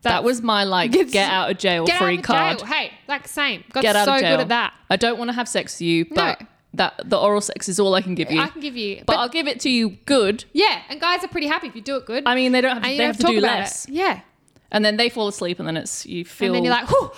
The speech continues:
Speaker 2: less
Speaker 1: got out of that
Speaker 2: horrendous.
Speaker 1: one."
Speaker 2: Yeah,
Speaker 1: <laughs> Yeah.
Speaker 2: exactly.
Speaker 1: Close
Speaker 2: But how
Speaker 1: call.
Speaker 2: awful
Speaker 1: I
Speaker 2: is that?
Speaker 1: know.
Speaker 2: Because you constantly feel, like, this unspoken pressure to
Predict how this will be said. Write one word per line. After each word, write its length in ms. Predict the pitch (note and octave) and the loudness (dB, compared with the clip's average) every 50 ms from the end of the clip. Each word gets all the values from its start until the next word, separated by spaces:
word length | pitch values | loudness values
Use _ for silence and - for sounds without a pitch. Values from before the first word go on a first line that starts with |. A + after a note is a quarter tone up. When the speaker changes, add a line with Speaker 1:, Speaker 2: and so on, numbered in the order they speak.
| - - | -4 0
Speaker 2:
less 160 | G#3 G#3 G3+ | 2 4 4
Speaker 1:
got 140 | F4 F4+ E4+ | 4 4 4
out 120 | E4+ E4 | 4 2
of 60 | D#4+ D#4 | 2 2
that 160 | E4 F#4+ F3 | 2 2 2
Speaker 2:
horrendous. 360 | - C#4+ D4 E4 - - - | 2 2 2 2 0 -4 -8
Speaker 1:
one." 220 | - - - A3 | -12 -6 -2 0
Speaker 2:
Yeah, 200 | B3+ C4 A3+ E3+ - | 2 2 2 2 2
Speaker 1:
<laughs> 40 | A4 | 2
Yeah. 60 | D#4 | 0
Speaker 2:
exactly. 460 | A#3+ B3 B3+ C4+ C#4+ - - - C#4+ | 0 0 0 0 0 0 0 0 2
Speaker 1:
Close 120 | G#4 G#4 G4 D#4 | 4 4 4 2
Speaker 2:
But 40 | - - | 0 -2
how 120 | - - | 0 2
Speaker 1:
call. 240 | C4+ C4+ - - A4 C4 C4 D4 | 2 2 2 2 2 2 2 2
Speaker 2:
awful 300 | D#4 - - G#3+ G3 - | 0 0 -2 -2 -2 0
Speaker 1:
I 40 | - | 0
Speaker 2:
is 140 | F#4 G4+ A4 | 0 0 0
that? 180 | - F4 - A4 | 2 2 2 0
Speaker 1:
know. 160 | E4+ A3+ F#3+ - - - - - - - | -2 -4 -6 -8 -14 -20 -20 -16 -4 0
Speaker 2:
Because 200 | B3 B3 B3+ B3 | 2 4 4 4
you 80 | C4+ | 4
constantly 460 | C4 - D4 C#4 C4+ D4 C4+ C4+ C4+ | 2 2 0 0 0 2 2 2 2
feel, 220 | B3+ - C#4 B3 A#3+ | 2 2 2 2 4
like, 280 | A#3+ A3 G3 F#3 - - - - - - - - - - - _ _ _ _ _ _ _ | 4 2 2 2 -2 -8 -18 -20 -20 -20 -20 -20 -20 -20 -20 _ _ _ _ _ _ _
this 180 | - B3 - - - _ _ _ _ _ _ _ _ | -2 -2 -2 -2 -6 _ _ _ _ _ _ _ _
unspoken 640 | - B3+ C4+ C4+ C4 - - A#3+ A#3 A#3 A#3+ A3+ A3 - | -2 0 0 0 -2 0 0 0 0 0 0 -2 -4 -2
pressure 600 | - B3+ A#3+ A3+ - - G3 - - A3 B3 - - _ _ _ _ _ _ _ _ _ | -2 -2 -2 -2 -2 -4 -2 0 0 0 0 0 -4 _ _ _ _ _ _ _ _ _
to 460 | - - B3 A#3 A3+ G#3+ G#3+ G#3+ G#3 | -4 0 0 2 2 2 0 -2 -4